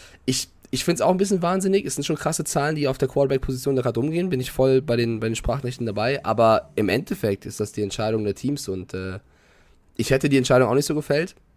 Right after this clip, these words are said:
Vielleicht wollte Murray nichts anderes. Vielleicht hatten sie nur, nur die Wahl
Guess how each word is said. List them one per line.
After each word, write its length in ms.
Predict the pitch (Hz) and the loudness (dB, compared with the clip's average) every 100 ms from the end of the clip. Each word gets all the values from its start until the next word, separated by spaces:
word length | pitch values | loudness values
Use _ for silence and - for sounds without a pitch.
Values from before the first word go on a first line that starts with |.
| _ | _
Vielleicht 300 | - 117 123 | 2 2 4
wollte 240 | 120 139 139 | 2 4 2
Murray 180 | 135 143 | 0 0
nichts 180 | 139 | -2
anderes. 240 | - 143 147 | -4 -4 -4
Vielleicht 200 | 113 127 | -4 -4
hatten 160 | 131 | -2
sie 100 | 123 | 0
nur, 80 | 123 | 0
nur 300 | 120 101 120 | 0 0 0
die 100 | 120 | 0
Wahl 320 | 104 113 127 | 0 0 -2